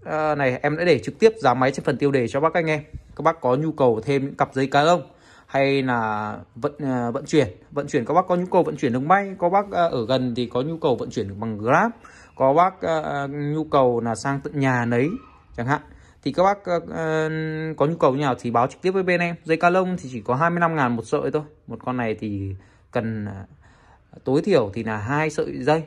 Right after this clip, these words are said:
để các bác có thể kết nối xuống, ờ, âm ni hoặc đẩy chẳng hạn. Các cổng kết nối phía sau đấy các bác. Các bác có hỏi em nhá. Các bác có thể đấu cổng rác ra được, nhưng mà cổng này thì nó có sẽ hai trường hợp. Một đó là cái tín hiệu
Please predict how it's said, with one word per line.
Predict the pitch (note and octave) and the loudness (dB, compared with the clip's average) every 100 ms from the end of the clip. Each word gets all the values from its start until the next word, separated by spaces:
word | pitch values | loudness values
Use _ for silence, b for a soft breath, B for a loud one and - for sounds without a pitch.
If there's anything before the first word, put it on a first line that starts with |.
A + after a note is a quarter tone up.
| - - | -8 -10
để | G#2+ | -6
các | B2+ | -4
bác | D3+ - | -4 -4
có | C#3+ | -2
thể | C#3+ G#2 G2 | -2 -2 -2
kết | D3+ D#3 | -2 0
nối | A#2+ C3 | 0 -2
xuống, | - B2 A#2 C#3+ | -2 -2 -2 -2
ờ, | E3 E3 | -4 -4
âm | D3+ D#3+ | -2 0
ni | F3 | 0
hoặc | D3 - | 0 0
đẩy | A#2+ G2+ | 0 0
chẳng | A#2+ | -4
hạn. | D3 - _ b b b b b - _ - | -6 -8 _ b b b b b -20 _ -16
Các | - A#2 - | -12 -10 -4
cổng | B2 G#2+ | -4 -4
kết | C3+ B2+ | -6 -4
nối | A2 | -2
phía | A#2 | -2
sau | - C#3 B2+ | 2 2 2
đấy | |
các | B2+ | 0
bác. | D#3+ - - B B B B B - | 0 0 -8 B B B B B -8
Các | D3 | 0
bác | D#3+ | 2
có | F3 | 4
hỏi | E3+ A#2 | 2 4
em | C3 D3 | 2 0
nhá. | D#3+ E3+ C#3 b b - | 0 -4 -6 b b 2
Các | |
bác | G3 | 2
có | A3 | 2
thể | G3 A#2 - - - | 0 -2 -10 -16 2
đấu | D#3 F3 | 4 6
cổng | F3 B2+ | 4 4
rác | F3+ A#3 | 4 4
ra | F3 F3+ | 2 2
được, | F3 D3+ | 2 0
nhưng | F3+ F#3+ | -2 0
mà | D3+ | -2
cổng | - - E3+ B2 | -2 2 2 4
này | B2+ | 0
thì | B2 | 0
nó | B2 | -4
có | B2+ D3+ | -4 -6
sẽ | F3 | -4
hai | F3 F#3 | 0 2
trường | F3+ C3+ | 2 0
hợp. | B2+ B2 | 2 2
Một | B2 C#3+ D3 D3 C#3 | 2 4 4 2 0
đó | B2 B2+ D3+ | 4 4 4
là | F3 D3+ B2 | 2 0 0
cái | A#2+ B2 | -2 -4
tín | C3 C3+ | -4 -2
hiệu | F#3+ G#3+ | 2 2